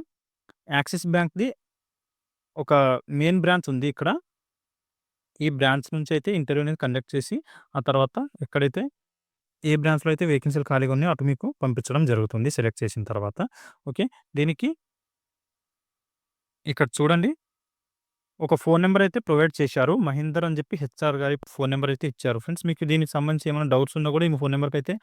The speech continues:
కాల్ చేసి మీరు డౌట్‌ని క్లియర్ చేసుకోవచ్చు. అలాగే మీకు వీడియోకి సంబంధించి కూడా ఏమైనా డౌట్స్ ఉంటే కింద కామెంట్‌లో మెన్షన్ చేయండి, నేను అవి క్లియర్ చేయడానికి కూడా ట్రై చేస్తాను. ఫోన్ నెంబర్ వచ్చేసి నైన్ సెవెన్ జీరో డబల్ ఫోర్ సిక్స్ త్రీ డబల్ సెవెన్ ఫోర్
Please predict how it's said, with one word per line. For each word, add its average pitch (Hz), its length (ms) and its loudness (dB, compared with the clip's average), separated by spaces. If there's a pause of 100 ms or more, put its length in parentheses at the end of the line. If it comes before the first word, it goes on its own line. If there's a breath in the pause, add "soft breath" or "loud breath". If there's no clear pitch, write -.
(340 loud breath)
కాల్ 131 240 4
చేసి 147 260 -2 (400 soft breath)
మీరు 143 160 0 (100)
డౌట్‌ని 139 440 0
క్లియర్ 135 360 0
చేసుకోవచ్చు. 131 500 -2
అలాగే 143 280 0
మీకు 156 280 -6
వీడియోకి 139 320 -4
సంబంధించి 143 320 -4
కూడా 151 140 -4
ఏమైనా 139 220 -2
డౌట్స్ 127 280 -2
ఉంటే 151 200 -4 (640)
కింద 143 200 2
కామెంట్‌లో 143 420 4
మెన్షన్ 143 340 0
చేయండి, 143 280 0
నేను 160 200 0
అవి 135 140 0
క్లియర్ 123 280 -2
చేయడానికి 127 280 -2
కూడా 143 120 0
ట్రై 117 240 -2
చేస్తాను. 123 420 -6
ఫోన్ 147 240 0
నెంబర్ 170 200 2
వచ్చేసి 160 340 -4
నైన్ 147 240 2
సెవెన్ 175 280 2
జీరో 147 200 4
డబల్ 135 260 4
ఫోర్ 165 220 -2
సిక్స్ - 280 -10
త్రీ 156 160 -2
డబల్ 131 260 2
సెవెన్ 143 260 -4
ఫోర్ 123 260 -2